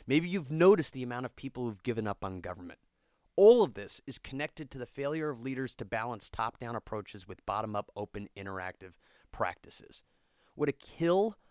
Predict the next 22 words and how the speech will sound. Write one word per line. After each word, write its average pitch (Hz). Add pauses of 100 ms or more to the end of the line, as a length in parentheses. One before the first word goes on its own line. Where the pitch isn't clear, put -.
(140)
our 139
mayors 139
to -
create 131
space 127
for 123
people, 131
citizens 131
to -
come 120
together 113 (280)
to -
talk 131
about 123
the 120
issues 120
that 120
are 117
going 110
on 107
in 113
our, 101